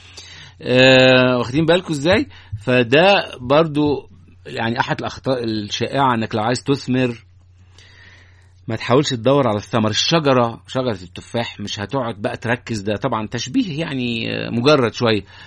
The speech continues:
في الأغصان وتضغط على الأعصاب عشان الغصن ي-، ي-، تظهر فيه التفاحة وتكبر. أبدًا، أبدًا. الشجرة بتضرب، آه، جذورها في الأرض، والجذور بتمتص العصارة وال-، آه،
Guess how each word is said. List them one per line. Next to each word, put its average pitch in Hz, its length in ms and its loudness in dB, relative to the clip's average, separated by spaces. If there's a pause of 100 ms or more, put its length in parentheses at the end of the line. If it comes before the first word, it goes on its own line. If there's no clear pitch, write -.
في - 60 -6
الأغصان 180 640 2
وتضغط 160 720 0
على 147 80 0
الأعصاب 151 400 -2
عشان 135 240 -4
الغصن 143 300 -2
ي-، 117 180 -2
ي-، 117 520 -2
تظهر 139 280 0
فيه 135 140 -4
التفاحة - 540 -4
وتكبر. 110 460 -6 (220)
أبدًا، 202 340 -2
أبدًا. - 220 -8 (100)
الشجرة 98 560 -6 (220)
بتضرب، 127 400 -2 (420)
آه، 104 140 -4 (140)
جذورها 120 320 0
في - 80 -10
الأرض، 131 360 0 (580)
والجذور 113 640 0 (440)
بتمتص 113 1000 -4
العصارة 127 640 0
وال-، 107 480 -2
آه، 104 580 -4